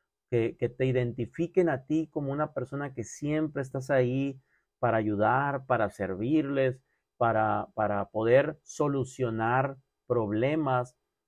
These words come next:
para ayudarles, eh, en, en el aspecto, eh, tecnológico, en el aspecto de información del producto, en el aspecto de construcción de la red,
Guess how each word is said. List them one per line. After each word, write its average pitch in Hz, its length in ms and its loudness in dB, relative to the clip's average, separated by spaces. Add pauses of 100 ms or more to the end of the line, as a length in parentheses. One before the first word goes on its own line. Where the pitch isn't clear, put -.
(160)
para 127 160 4
ayudarles, 147 800 4 (300)
eh, 120 720 0
en, 151 240 -2
en 147 320 -4
el 143 160 -2
aspecto, 156 1000 2 (240)
eh, 123 280 -2
tecnológico, 151 960 4
en 151 80 0
el 143 80 0
aspecto 135 560 0
de 147 80 -2
información 127 480 -4
del 120 140 -4
producto, 160 480 0
en 151 80 -2
el 139 100 0
aspecto 131 480 -4
de 131 140 0
construcción 110 520 -8
de 104 80 -2
la 107 120 2
red, 175 340 4